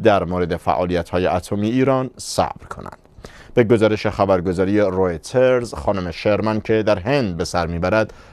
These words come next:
با اشاره به هند و دیگر خریداران نفت ایران توصیه می‌کرد: "فقط می‌خواهم بگویم که خیلی عجله نکنید. ما هنوز به توافق نهایی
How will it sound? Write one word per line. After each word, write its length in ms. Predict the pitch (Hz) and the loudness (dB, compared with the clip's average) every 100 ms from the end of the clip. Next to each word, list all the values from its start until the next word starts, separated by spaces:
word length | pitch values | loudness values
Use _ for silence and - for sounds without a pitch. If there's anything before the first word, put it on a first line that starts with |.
| - | 0
با 100 | 170 | 2
اشاره 420 | 160 - 120 107 | 2 0 0 0
به 440 | 98 104 104 101 78 | 0 0 0 -2 -4
هند 280 | 110 110 107 | -4 -2 2
و 220 | 104 98 | 2 2
دیگر 480 | 95 92 165 120 92 | 0 -2 -2 2 0
خریداران 600 | 80 - 101 92 90 98 | 0 0 2 2 2 0
نفت 380 | 92 95 123 - | 0 0 -2 -2
ایران 360 | 95 95 107 101 - - - | -2 0 0 -2 -10 -20 -2
توصیه 460 | 127 107 - 95 | 2 2 0 -2
می‌کرد: 540 | 90 113 - 151 151 - - - | 0 0 0 2 2 -2 -20 -4
"فقط 280 | 170 330 330 | 0 2 0
می‌خواهم 460 | 151 - 120 117 113 | 0 0 0 2 0
بگویم 440 | 107 101 95 87 | -2 0 0 -2
که 240 | - 87 | -2 -2
خیلی 560 | 73 - 127 131 127 135 | -2 -4 0 0 2 0
عجله 580 | - 104 87 85 85 80 | 2 0 2 -2 -2 -4
نکنید. 680 | 98 113 117 - 87 80 73 - - _ | -2 0 0 -2 -6 -8 -10 -16 -20 _
ما 140 | 98 92 | 0 0
هنوز 420 | - 135 165 156 | 2 0 2 0
به 100 | 131 | -2
توافق 500 | - 104 104 - 90 | -2 -2 -2 -2 -4
نهایی 580 | 85 85 82 85 92 | -2 -4 -4 -4 -2